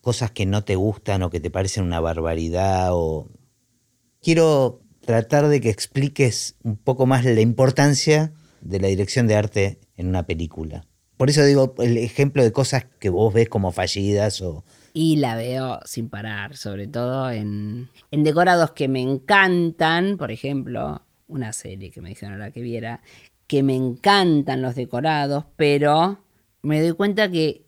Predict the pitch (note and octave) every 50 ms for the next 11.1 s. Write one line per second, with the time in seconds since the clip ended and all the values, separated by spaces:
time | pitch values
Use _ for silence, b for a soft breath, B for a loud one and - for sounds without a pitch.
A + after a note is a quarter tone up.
0 | _ - - D#3 D3+ D#3 D3+ D3+ - - F3+ F#3 G3 G3+ G3 F#3 F#3 F#3 F#3+ G3
1 | F#3 - - G3+ G#3 G#3+ G#3+ G#3+ - _ _ _ _ _ - - D#3+ - _ _
2 | - - D#3+ D#3+ E3 E3+ F3 F3+ F3+ - _ _ _ _ _ _ _ - - F#3+
3 | G3 G3+ G#3 G#3 G3+ F3+ E3 D#3 - - E3+ F3+ F3 E3+ E3 D3+ - - D#3+ D#3+
4 | E3+ E3+ - _ - E3 E3+ E3 E3+ E3 E3 F3+ F3 E3+ D3 C3+ C3+ C#3 D3 D3
5 | D3 C#3 - A#2+ A#2 G#2 E2+ D#2+ - - - - _ _ _ _ b b b b
6 | b - - F3+ F#3+ F#3 F3+ F3+ E3 D#3+ D3+ D3+ D#3 D#3 E3+ F#3+ F#3+ E3 _ _
7 | - F3+ F#3+ F#3+ F#3 - - F#3 F3 E3 - C3 B2+ B2+ B2 B2 C#3 A#2+ - -
8 | E3+ F3 E3 D#3+ D#3 D#3+ E3+ F3 - F3+ D#3+ D3+ D3 C#3+ E3 G#3 A3 G#3 - D3+
9 | C3+ C3+ C3+ C#3 C#3+ - E3+ E3+ D#3+ D#3 E3+ F#3 - - F#3 F#3 E3+ - - _
10 | _ _ _ _ - - C#3 C3 C3 D3 F#3+ G#3 F#3 - - - - C#3 C3 C3+
11 | C3 D#3+